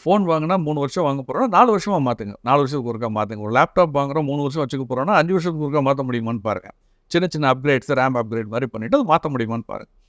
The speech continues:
இப்படி தள்ளி போடுவதன் மூலமாக நம் வாழ்நாள்ல அடுத்த ஐம்பது வருஷத்துல பத்து லேப்டாப் வாங்குறதுக்கு பதில் ஆறு லேப்டாப் வாங்கலாம், பதினஞ்சு ஃபோன் வாங்குறதுக்கு பதில் எட்டு ஃபோன் வாங்கலாம்.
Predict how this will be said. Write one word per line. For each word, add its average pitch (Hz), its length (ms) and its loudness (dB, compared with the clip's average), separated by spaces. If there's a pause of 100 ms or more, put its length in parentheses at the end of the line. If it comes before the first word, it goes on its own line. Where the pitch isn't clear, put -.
(220)
இப்படி 135 180 0
தள்ளி 196 260 4
போடுவதன் 180 420 2
மூலமாக 139 420 0
நம் 165 200 -2
வாழ்நாள்ல 151 500 2
அடுத்த 131 240 0
ஐம்பது 123 220 -4
வருஷத்துல 117 460 -4 (460)
பத்து 139 220 0
லேப்டாப் 175 420 2
வாங்குறதுக்கு 139 360 0
பதில் 170 320 0
ஆறு 131 280 2
லேப்டாப் 131 360 0
வாங்கலாம், 104 380 -6 (380)
பதினஞ்சு 160 360 4
ஃபோன் 180 140 2
வாங்குறதுக்கு 135 400 0
பதில் 143 220 2
எட்டு 117 180 0
ஃபோன் 120 200 0
வாங்கலாம். 104 400 -2